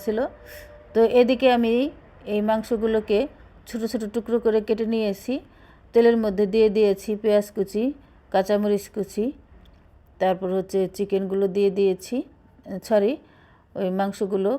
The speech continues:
খাসির মাংস ছিল সেটা দিয়ে দিয়েছি। দিয়ে দিয়েছি সয়া সস,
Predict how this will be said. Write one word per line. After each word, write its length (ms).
খাসির 300
মাংস 260
ছিল 260
সেটা 260
দিয়ে 220
দিয়েছি। 520
দিয়ে 240
দিয়েছি 560
সয়া 240
সস, 480